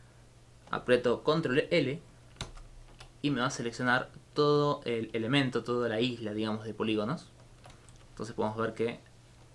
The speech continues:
todo lo demás quedó ahí en su lugar. Y si yo ahora hago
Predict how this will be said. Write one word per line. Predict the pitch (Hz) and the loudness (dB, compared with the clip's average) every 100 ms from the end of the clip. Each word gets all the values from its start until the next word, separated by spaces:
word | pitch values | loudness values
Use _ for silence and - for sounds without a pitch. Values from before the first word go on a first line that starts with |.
| - - | -20 -2
todo | 120 113 | 2 4
lo | 110 | 2
demás | 113 127 - - - - - - - | 2 -2 -2 -16 -20 -20 -20 -20 -12
quedó | - 104 110 | -4 -2 0
ahí | 107 | 0
en | 107 | -2
su | 107 | -4
lugar. | 107 117 - - - - - - - - - - - - - - - - - - - - - - - - - - - - - - - - | 0 0 -2 -8 -20 -20 -20 -20 -20 -20 -20 -20 -20 -20 -20 -20 -20 -20 -20 -20 -20 -20 -20 -20 -20 -20 -20 -20 -20 -20 -20 -20 -20 -12
Y | 120 | -10
si | 123 117 | -10 -8
yo | 127 | 0
ahora | 127 131 131 - - - - - - - - - - - - - - - - - - - - - - - - | 2 4 2 -2 -16 -18 -18 -18 -16 -16 -18 -18 -20 -20 -20 -20 -20 -20 -20 -20 -20 -20 -20 -20 -20 -20 -12
hago | - 120 117 117 | -6 -2 0 0